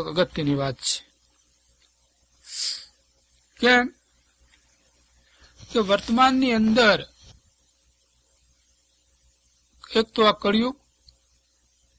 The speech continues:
પંચમ કાળ, એથી કરીને આ કાળની અંદર તીર્થંકરનો વિરહ છે, એટલે વિતરાગ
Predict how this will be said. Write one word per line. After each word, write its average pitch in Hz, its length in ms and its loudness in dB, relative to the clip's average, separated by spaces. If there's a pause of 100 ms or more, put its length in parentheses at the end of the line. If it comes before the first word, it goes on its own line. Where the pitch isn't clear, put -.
(440)
પંચમ 180 500 -4
કાળ, 135 340 -2 (1160)
એથી 226 340 -6
કરીને 247 400 0
આ 220 220 2
કાળની 220 480 0
અંદર 185 340 -2 (920)
તીર્થંકરનો 220 840 -2 (480)
વિરહ 165 360 -2
છે, 123 200 -6 (920)
એટલે 240 260 -2
વિતરાગ 226 440 2